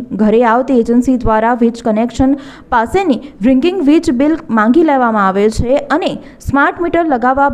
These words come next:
બાબતે જાણ કરાઈ છે, પરંતુ જો કોઈ વીજ બિલ આપવાનો ઇનકાર કરે તો ભવિષ્યમાં તેમને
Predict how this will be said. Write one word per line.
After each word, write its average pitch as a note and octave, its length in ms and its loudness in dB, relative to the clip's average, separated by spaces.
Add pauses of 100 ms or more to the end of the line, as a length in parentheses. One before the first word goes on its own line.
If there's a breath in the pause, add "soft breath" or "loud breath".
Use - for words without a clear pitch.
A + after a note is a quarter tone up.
બાબતે C4+ 340 0 (200)
જાણ A3 200 0
કરાઈ F#3 320 -2
છે, F#3 240 -2 (360 loud breath)
પરંતુ F#4+ 440 0
જો E4 220 2
કોઈ E4 320 0
વીજ C#4 200 0
બિલ C#4 220 0 (220 loud breath)
આપવાનો D4 560 0
ઇનકાર C4+ 340 0
કરે D#4 220 -2
તો D#4+ 160 0
ભવિષ્યમાં C#4 760 0
તેમને B3+ 280 2